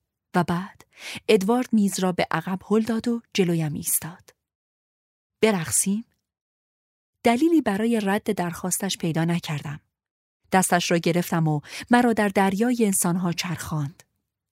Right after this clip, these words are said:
بعد از ترک سنت پرون دیگر نرقصیده بودم.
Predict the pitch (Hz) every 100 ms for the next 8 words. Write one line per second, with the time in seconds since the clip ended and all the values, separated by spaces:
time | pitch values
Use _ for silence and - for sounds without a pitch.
0 | _ _ _ - 185 180 - 180 165 175
1 | - 190 160 - 220 233 240 _ _ 214
2 | 196 233 240 240 254 233 - 175 160 151
3 | 143 139